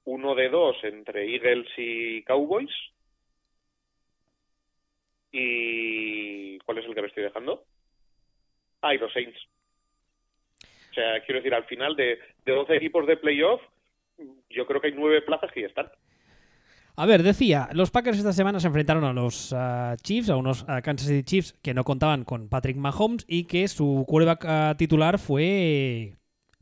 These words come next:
Speaker 2: ¿quién?
Speaker 1: Matt Moore.
Speaker 2: ¿Quién?
Speaker 1: Matt Moore, joder, este
Speaker 2: Ese, ese señor que estaba en Miami, ¿ese Matt Moore?
Speaker 1: Ese Matt Moore, pues este de los, de los suplentes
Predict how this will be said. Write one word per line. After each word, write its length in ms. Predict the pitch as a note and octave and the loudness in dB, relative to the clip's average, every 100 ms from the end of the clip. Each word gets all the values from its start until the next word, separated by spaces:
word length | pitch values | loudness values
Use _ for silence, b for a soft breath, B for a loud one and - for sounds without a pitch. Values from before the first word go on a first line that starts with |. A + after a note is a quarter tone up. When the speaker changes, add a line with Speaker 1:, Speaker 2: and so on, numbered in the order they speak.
| _ | _
Speaker 2:
¿quién? 360 | - C3+ D3+ C#4 _ _ _ _ _ _ _ b b - | -6 -2 -2 -4 _ _ _ _ _ _ _ b b -8
Speaker 1:
Matt 160 | C#3+ | -6
Moore. 220 | D#3+ F#3 - _ - - _ _ _ _ _ - | -2 -2 -4 _ -20 -20 _ _ _ _ _ -6
Speaker 2:
¿Quién? 280 | D#3 F3 F#4 - _ _ _ _ _ _ _ - _ | -4 -2 -4 -10 _ _ _ _ _ _ _ -20 _
Speaker 1:
Matt 140 | B2 | -10
Moore, 280 | B2+ C3+ G3 | -2 4 4
joder, 260 | - B2 B2+ | 4 0 2
este 180 | C3 F#3 | 2 4
Speaker 2:
Ese, 240 | F3 A#3 | 4 4
ese 140 | G3 B3 | 4 6
señor 220 | A3+ G#3 | 6 6
que 60 | F#3 | 4
estaba 200 | - F3+ | 4 4
en 60 | D#3+ | 4
Miami, 400 | C#3 D3+ D#4+ C4 | 2 2 4 4
¿ese 180 | - | 4
Matt 160 | C#4 D3+ | 2 2
Moore? 300 | C3+ G3+ G#4 - _ _ _ _ _ _ _ _ | 8 8 8 2 _ _ _ _ _ _ _ _
Speaker 1:
Ese 160 | - C#3+ | -12 -4
Matt 200 | D#3 D#3+ | -4 -4
Moore, 200 | A#2+ C#3 | -6 -6
pues 160 | B2+ | -6
este 300 | - D3 D#3+ - | -2 -2 -2 -4
de 100 | B2+ | 0
los, 240 | B2 B2+ B2 - D3+ | 2 2 0 -12 -6
de 80 | C#3 | 0
los 160 | C3 - | 0 -2
suplentes 720 | C#3 C#3+ D3+ F#3 F3+ G#3+ | -6 0 0 0 0 0